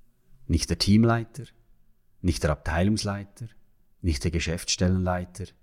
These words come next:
erst der Marktgebietsleiter. Der, der in letzter Instanz solche Verträge zur Kenntnisnahme vorgelegt bekam, bevor sie an die Kunden versandt wurden. Er sah die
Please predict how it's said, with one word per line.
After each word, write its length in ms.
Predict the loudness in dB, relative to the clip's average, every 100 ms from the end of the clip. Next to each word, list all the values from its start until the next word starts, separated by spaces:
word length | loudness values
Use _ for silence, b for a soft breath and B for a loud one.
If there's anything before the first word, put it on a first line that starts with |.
| _ _ _ _ _ _
erst 580 | 4 6 6 4 0 -4
der 100 | 0
Marktgebietsleiter. 1300 | 2 4 2 0 -10 -10 -8 -6 -4 -6 -8 -14 -20 -20 b b b b _
Der, 460 | 6 8 8 6 2 -4 _ _ 0
der 140 | 4
in 80 | 6
letzter 380 | 8 6 4 4
Instanz 600 | 4 4 4 4 4 2
solche 280 | 2 2 2
Verträge 480 | 0 2 4 4 4
zur 220 | 2 0
Kenntnisnahme 800 | 4 4 4 2 4 4 4 4
vorgelegt 600 | 2 2 2 0 0 -2
bekam, 480 | -6 2 4 4 0 b b b b b 0
bevor 320 | 2 2 2
sie 180 | 2 2
an 120 | 0
die 80 | -2
Kunden 380 | -2 -2 -2 -2
versandt 480 | 0 2 0 -4
wurden. 340 | -10 -12 -14 -20 _ _
Er 220 | 4 4
sah 240 | 4 2
die 180 | 0 -4